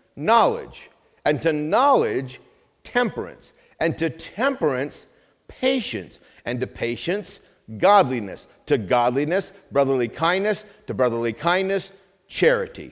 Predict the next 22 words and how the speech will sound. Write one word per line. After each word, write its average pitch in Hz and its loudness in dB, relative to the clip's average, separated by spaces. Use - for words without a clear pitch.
So 123 -4
that's 170 6
the 208 2
list. 147 -2
It's 110 -8
a 117 -2
list 135 -2
of 120 -2
seven 202 4
things, 135 -2
seven 226 4
characteristics 226 2
of 120 -2
a 127 -6
Christian, - -8
seven 226 2
characteristics 196 0
of 135 0
someone 175 0
who 143 -4
truly 208 -4
trusts - -6